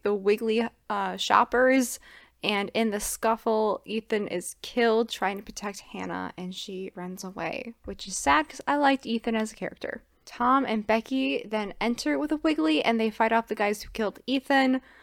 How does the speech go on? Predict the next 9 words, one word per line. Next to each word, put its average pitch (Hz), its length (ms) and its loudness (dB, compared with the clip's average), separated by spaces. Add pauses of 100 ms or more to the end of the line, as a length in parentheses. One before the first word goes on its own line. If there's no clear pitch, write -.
(360)
Becky 254 380 2
says 240 220 4
they 220 80 0
gotta 208 220 4
get 185 120 -2
out, 175 420 6
um, 196 260 0
but 151 160 -4
Tom 208 560 0